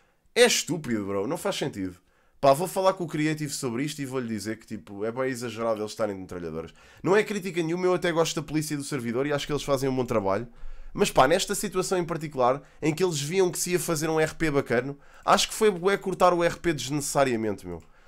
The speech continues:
Acontece sempre a mesma coisa, mano. Tipo, pá, viram-se, viram-se com, com, com metralhadoras, tipo, ao, ao pessoal a disparar, tipo, full auto e estão-se a cagar, bro. Pá, não pode ser, mano. Eu, eu quando disparo, nem disparo para o pessoal, meu.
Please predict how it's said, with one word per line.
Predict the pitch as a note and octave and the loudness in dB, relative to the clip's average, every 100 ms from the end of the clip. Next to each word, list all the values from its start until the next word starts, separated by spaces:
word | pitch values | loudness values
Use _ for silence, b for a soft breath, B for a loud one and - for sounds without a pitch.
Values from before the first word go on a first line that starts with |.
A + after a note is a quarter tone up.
| b | b
Acontece | D3 D#3 G#3 G#3+ - | 0 2 2 2 2
sempre | G#3+ G3 | 2 2
a | F#3+ | 2
mesma | F#3+ F3+ | 2 2
coisa, | F3+ C3 G#2 | 0 0 -2
mano. | G2 | -4
Tipo, | A#2+ A#2 C3+ C3+ B2+ b b b b - | -6 -8 -4 -4 -6 b b b b 0
pá, | G3+ C#3+ | 6 6
viram-se, | A#2+ A#2 B2+ C3+ G#3+ G#3 - - | 4 -4 -10 -4 0 0 -2 -8
viram-se | D3 F3 G3+ F#3+ - | -10 -4 -2 -2 -4
com, | F#3+ F#3+ F#3 | -2 -2 -2
com, | F#3 F3+ F3+ E3+ D#3+ E3 b b _ | -4 -2 -2 -2 -6 -12 b b _
com | F3 F#3+ | 0 0
metralhadoras, | F3+ F#3+ F#3 F#3 F#3+ F#3+ | 4 4 6 6 4 2
tipo, | - D#3+ E3 F3 F3+ F#3 | 0 -6 -6 -6 2 2
ao, | F#3 E3+ | 4 4
ao | D#3 | 2
pessoal | - G3 F#3+ | 2 2 2
a | |
disparar, | - - F#3 F#3 E3+ E3 | 0 4 6 6 4 0
tipo, | D#3 | -6
full | - F#3 F3 | -6 -2 2
auto | G3 G3+ G#3 G#3 | 4 2 0 -2
e | |
estão-se | G3+ G#3 G#3 | 0 -2 -2
a | G3 | -4
cagar, | G#3+ A3 F#3 | 0 2 0
bro. | G#2+ F#2+ | -2 -4
Pá, | D#3 G#2+ | 0 0
não | C3 | 0
pode | - A3 | -2 -6
ser, | - F#2 F#2+ | -6 -8 -8
mano. | F#2+ E2+ b b b b | -10 -14 b b b b
Eu, | D3 G#3+ | 0 2
eu | A3 A3 | 0 0
quando | A3 G3 | 0 0
disparo, | - - D#3 F3 | -2 0 2 2
nem | G3+ | -2
disparo | - - G3 | -4 -2 0
para | G3 | -2
o | F#3+ | -4
pessoal, | - G#3 F#3 | -4 -4 -2
meu. | A#2 F2+ | -4 -6